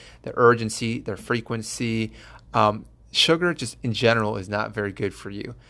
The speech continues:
Now, there are certain types of, I wanna say sugars, like honey, that can actually be a little more beneficial 'cause they'll help with your microbiome in your gut. I'm talking more about white sugars,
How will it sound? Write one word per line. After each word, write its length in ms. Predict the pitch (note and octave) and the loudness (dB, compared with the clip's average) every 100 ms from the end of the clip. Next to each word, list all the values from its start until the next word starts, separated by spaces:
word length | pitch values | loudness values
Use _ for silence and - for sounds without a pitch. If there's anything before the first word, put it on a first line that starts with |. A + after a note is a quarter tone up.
| - - - | -20 -20 0
Now, 280 | A2+ A2 A#2 | 6 6 4
there 240 | A2+ - | -2 -2
are 320 | C3+ D#3 D3+ | 2 2 0
certain 400 | C#3+ - D3 G#2+ | -6 -2 -2 -2
types 300 | A#2 A2 G2+ | -6 -6 -4
of, 200 | G#2+ F#2+ _ - _ - _ - _ | -8 -10 _ -20 _ -20 _ -20 _
I 40 | A#2 | 0
wanna 200 | A#2+ A#2 | 4 4
say 160 | G#2+ | 2
sugars, 640 | G2+ - C3 A2 G2+ G2+ A#2 | -2 2 2 4 4 4 0
like 220 | G#2 - - - - | -8 -8 -20 -20 -20
honey, 440 | - C3 A#2+ G2+ | 0 4 4 2
that 280 | A2 G#2+ G#2 | -2 -4 -4
can 80 | G#2+ | -6
actually 280 | A2 - A2 | -10 -10 -10
be 60 | |
a 40 | G#2+ | -6
little 140 | A2+ | -6
more 160 | A2+ G#2+ | -4 -2
beneficial 720 | A2+ G#2+ - A2 - G#2 G#2+ | -2 -2 2 2 4 -2 -4
'cause 140 | - | -6
they'll 100 | A2+ | -6
help 260 | G2+ A2 A2 - - - | 0 -2 -2 -12 -20 -6
with 340 | A#2 A2 G#2 | 2 2 2
your 440 | A2+ G#2 G2+ G#2+ A#2+ | -2 4 4 4 -2
microbiome 840 | B2 A2 A2 F#2+ - A2 A2+ A2 A2 | -2 -2 -2 -2 0 0 0 -4 -6
in 80 | |
your 160 | G2 F#2+ - | -10 -10 -2
gut. 320 | G#2+ A#2+ - - - - - - - | 2 2 -2 -18 -20 -20 -20 -20 -2
I'm 100 | C3+ | -2
talking 340 | D3 D3 D3 A#2+ | 4 4 4 -2
more 200 | A2+ A2 | -2 -2
about 260 | G2+ G#2 | -2 -4
white 340 | A2+ G2+ G#2 G#2 | -6 -2 -2 -2
sugars, 640 | - A2 G#2 G#2 G#2 | -2 -2 0 0 -2